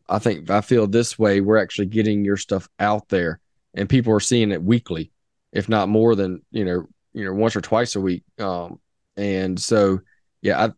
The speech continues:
that, that's been great. Like, we raised thousands of dollars just off of social media sponsors. Um, and like you said, that's at the middle school.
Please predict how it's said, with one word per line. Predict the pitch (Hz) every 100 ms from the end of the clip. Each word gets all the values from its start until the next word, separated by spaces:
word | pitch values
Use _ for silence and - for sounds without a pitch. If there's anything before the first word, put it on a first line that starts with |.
| -
that, | 117 104
that's | 110 123 -
been | 117 101
great. | 110 98
Like, | 101 101
we | 131
raised | 127 110 98
thousands | 101 107 110 95 90
of | 90
dollars | 95 98 87 - -
just | - 104 104
off | 95 90
of | 90 -
social | - 110 - 104
media | 107 98
sponsors. | 90 90 85 76 - _ _ _ _ _ 104
Um, | 98 90 87 - -
and | 101
like | 98 104
you |
said, | 101 107
that's | 107 113
at | 110
the | 92
middle | 107 98
school. | - 69